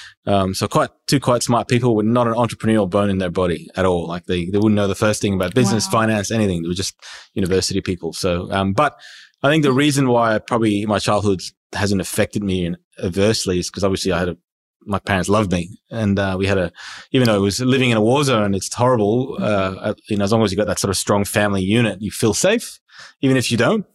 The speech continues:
Speaker 1: even if you're not. As a child, you don't know any better. You know, I remember standing by the windows and watching buildings, like, being bombed two hundred meters down the road, and my parents coming, like, grabbing me and pulling me away from the windows 'cause they always explode.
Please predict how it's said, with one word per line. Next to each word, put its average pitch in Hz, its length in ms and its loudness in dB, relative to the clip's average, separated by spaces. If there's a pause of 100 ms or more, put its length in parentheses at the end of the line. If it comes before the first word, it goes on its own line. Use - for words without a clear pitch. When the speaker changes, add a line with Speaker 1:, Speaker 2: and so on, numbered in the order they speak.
(200)
Speaker 1:
even 135 220 0
if 110 100 -2
you're 107 80 4
not. 139 240 2 (640)
As 104 120 -2
a 104 40 -2
child, 127 320 2
you 107 60 2
don't 107 120 2
know 110 120 2
any 107 140 2
better. 143 360 0 (160)
You - 120 -6
know, 98 80 2
I 117 80 4
remember 110 200 2
standing 110 300 2
by 104 120 2
the 98 80 0
windows 104 300 2
and 90 120 -4
watching 101 240 0
buildings, 98 440 0 (540)
like, 95 220 0
being 107 180 4
bombed 110 400 2 (400)
two 127 140 2
hundred 120 180 0
meters 123 280 2
down 123 160 2
the 117 60 2
road, 131 120 2
and 139 80 2
my 110 80 0
parents 117 260 0
coming, 110 180 0
like, 95 200 0
grabbing 110 340 2
me 104 80 2
and 92 100 0
pulling 107 200 2
me 98 60 2
away 95 180 2
from 101 100 -4
the 92 80 0
windows 98 260 0
'cause - 120 -10
they 92 80 0
always 92 200 0
explode. - 460 -8